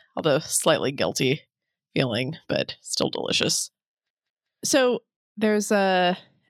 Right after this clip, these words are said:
Speaker 2: Asian and Pacific Islander. So what is it? It's apalsa. It's Asian Pacific Islander. Uh, s-, gosh.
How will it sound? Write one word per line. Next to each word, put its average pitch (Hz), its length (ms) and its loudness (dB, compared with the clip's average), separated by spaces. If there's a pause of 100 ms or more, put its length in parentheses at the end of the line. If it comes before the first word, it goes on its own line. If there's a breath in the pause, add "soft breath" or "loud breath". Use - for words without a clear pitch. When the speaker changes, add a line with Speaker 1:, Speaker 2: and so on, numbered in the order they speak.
Speaker 2:
Asian 190 680 0 (300)
and 190 180 -4
Pacific 196 400 -2
Islander. 180 680 2 (600)
So 196 220 2
what 180 140 0
is 190 60 -4
it? 185 100 -4
It's 190 200 -4
apalsa. 156 500 0
It's - 220 -6 (540)
Asian 196 460 0
Pacific 190 720 -4
Islander. 190 1120 -2 (500)
Uh, - 120 -18
s-, - 420 -18 (160)
gosh. 220 400 0